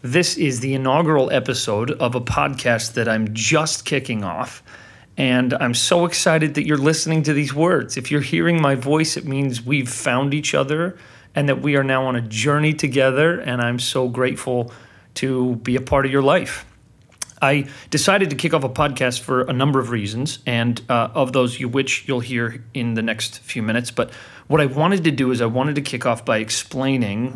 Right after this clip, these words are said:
what this podcast is about. My, uh, two favorite things, or two of my favorite things, I don't wanna be too extreme,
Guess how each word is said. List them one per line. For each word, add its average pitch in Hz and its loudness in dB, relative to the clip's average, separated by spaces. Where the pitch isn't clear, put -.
what 131 -2
this 139 -4
podcast 110 -4
is 113 -8
about. 104 -8
My, 151 2
uh, 123 0
two 185 0
favorite 143 0
things, 127 -4
or 127 -2
two 147 0
of 127 -2
my 120 0
favorite 117 -6
things, 117 -4
I 131 -6
don't 120 -2
wanna 113 -4
be 110 -8
too 123 -6
extreme, 123 -4